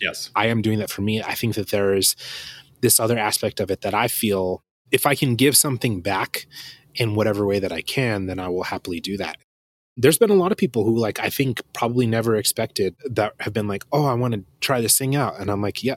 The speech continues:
Speaker 2: like, let me help you. Like, if you want my help,
Speaker 1: Mm-hmm.
Speaker 2: I will help you." That idea of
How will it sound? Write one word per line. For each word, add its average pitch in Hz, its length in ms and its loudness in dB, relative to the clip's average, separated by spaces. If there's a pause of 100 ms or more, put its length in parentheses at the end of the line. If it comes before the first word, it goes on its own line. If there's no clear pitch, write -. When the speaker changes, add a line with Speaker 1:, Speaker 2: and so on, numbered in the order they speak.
Speaker 2:
like, 90 220 -8
let 110 80 -2
me 117 80 -2
help 117 260 -4
you. 76 160 -12
Like, - 160 -6
if 101 140 -2
you 120 100 4
want 127 180 2
my 113 80 -2
help, 107 200 0
Speaker 1:
Mm-hmm. 117 80 0
Speaker 2:
I 90 60 -6
will 90 80 -4
help 90 200 -10
you." 78 100 -12 (720)
That 127 400 2 (180)
idea 120 680 2 (320)
of 92 480 -2